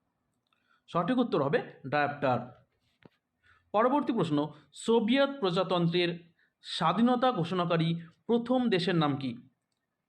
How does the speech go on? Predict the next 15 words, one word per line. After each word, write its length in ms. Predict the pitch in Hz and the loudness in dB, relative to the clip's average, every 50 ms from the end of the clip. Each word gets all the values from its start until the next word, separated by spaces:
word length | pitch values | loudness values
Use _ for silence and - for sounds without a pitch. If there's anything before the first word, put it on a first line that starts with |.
| _ _ _ - _ _ - | _ _ _ -20 _ _ 0
তো 380 | 170 170 170 165 - - - - | 2 2 2 0 -6 -14 -20 -20
সো-, 520 | - - - - - 190 202 214 202 - | -16 -16 -14 -6 0 2 2 2 0 -2
সোভিয়েত 580 | - - - 196 196 202 196 226 269 269 277 277 277 - - - _ _ - | -10 -6 -2 0 0 2 2 2 4 4 2 2 -2 -8 -16 -20 _ _ -4
প্রজাতন্ত্রের 1000 | 170 180 175 220 214 214 220 220 214 208 214 233 226 214 220 - - - - - _ _ - | -4 0 0 0 0 0 0 0 0 0 2 2 2 2 0 -6 -10 -18 -20 -20 _ _ -2
মধ্যে 340 | 151 165 202 196 190 226 262 | 0 0 0 0 0 0 0
থেকে 540 | 247 247 185 160 156 143 135 - - - - - _ _ _ _ _ _ _ _ _ _ _ _ _ _ _ _ _ _ _ | 2 2 0 2 0 -2 -2 -4 -10 -16 -20 -20 _ _ _ _ _ _ _ _ _ _ _ _ _ _ _ _ _ _ _
প্রথম 720 | 196 226 233 233 - 262 269 269 269 269 277 277 - - _ _ _ _ - 139 | 0 0 0 0 0 2 2 2 2 -2 -4 -10 -16 -20 _ _ _ _ -14 -8
যে 220 | 127 170 240 247 | -2 0 0 2
দেশটি 680 | 240 254 240 240 - - 165 139 139 139 - - - _ _ | 2 2 0 0 -2 -2 -2 -2 -2 -4 -8 -16 -20 _ _
স্বাধীনতা 680 | - - - - 165 165 175 220 247 247 240 262 254 | -12 -10 -8 -2 0 0 2 4 4 4 4 2 2
ঘোষণা 300 | 240 160 - 185 196 202 | 0 0 -2 0 0 0
করেছিল, 440 | 202 214 190 175 170 170 - 135 196 - - - - - _ _ | 2 2 2 2 2 0 0 -2 -2 -2 -4 -10 -18 -20 _ _
সেটা 300 | - - 165 165 214 220 | -6 -2 0 2 2 2
হচ্ছে 360 | 220 220 220 - - 220 311 - - - - _ _ - - - | 2 0 0 -2 -2 -2 -2 -2 -8 -16 -20 _ _ -20 -10 -2
লিথুয়ানিয়া। 880 | 156 165 202 208 202 - 226 247 233 196 160 135 123 117 - - - | 0 2 2 2 2 2 2 2 4 4 2 2 0 -2 -4 -8 -14